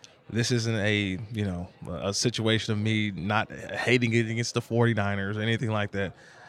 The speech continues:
But I truly believe that teams take steps,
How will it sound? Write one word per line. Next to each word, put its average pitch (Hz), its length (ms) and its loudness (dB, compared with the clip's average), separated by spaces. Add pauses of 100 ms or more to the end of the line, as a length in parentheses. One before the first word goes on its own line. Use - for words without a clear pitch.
(300)
But 120 100 2
I 135 80 6
truly 131 320 2
believe 110 680 2
that 101 280 0 (960)
teams 143 520 0
take 127 260 0
steps, - 560 -2